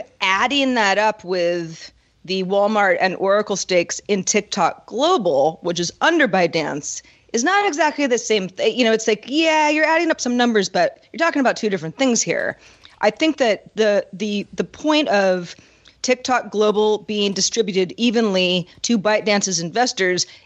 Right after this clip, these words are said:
is an important one. But then again, ByteDance is saying, "Well, but that's not the way it's gonna go." So that seems to be, no matter what anybody's saying here, that seems to be, is the deal gonna happen or not? Because the party, the,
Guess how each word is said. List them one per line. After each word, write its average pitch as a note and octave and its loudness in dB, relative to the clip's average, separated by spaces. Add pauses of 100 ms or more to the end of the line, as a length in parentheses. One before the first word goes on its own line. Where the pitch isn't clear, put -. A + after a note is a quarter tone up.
is B3+ 2
an A#3+ 2
important G#3 0
one. E3 0 (400)
But A3+ -2
then B3+ 2
again, B3+ 2
ByteDance A#3+ 0
is A3 -6
saying, A3 0
"Well, A3+ -2 (100)
but A3+ -2
that's G3+ -2
not G3+ -2
the F#3+ -6
way F3+ 2
it's - -6
gonna D#3+ -4
go." E2 -2
So F#3 0 (220)
that D4 2
seems B3 0
to G#3+ -4
be, F3 -6 (460)
no A#3 -4
matter F4 0
what C#4+ 0
anybody's A3 0
saying G#3+ -2
here, F3 -4
that G3+ 0
seems G#3 -4
to F#3+ -4
be, E3+ -2 (160)
is G3+ 0
the F#3+ 0
deal C4+ 0
gonna G#3+ 0
happen G3+ 0
or D#3+ 0
not? F#3+ 0
Because F3 -2 (380)
the - 0
party, C4+ -2
the, F3 -2